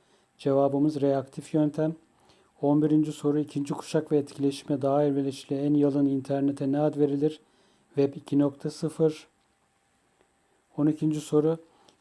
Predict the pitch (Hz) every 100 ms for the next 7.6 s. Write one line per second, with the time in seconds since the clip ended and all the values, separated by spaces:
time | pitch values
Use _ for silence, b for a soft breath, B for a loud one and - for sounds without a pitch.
0 | - 139 147 143 156 151 - 156 - -
1 | 151 143 139 139 147 139 127 127 131 147
2 | 143 143 147 139 135 135 139 147 147 143
3 | 143 139 151 147 135 127 131 131 151 143
4 | 147 139 135 135 139 147 143 143 135 147
5 | 139 120 b b b - 151 151 151 147
6 | - 139 147 143 143 139 143 143 135 143
7 | 151 143 151 147 160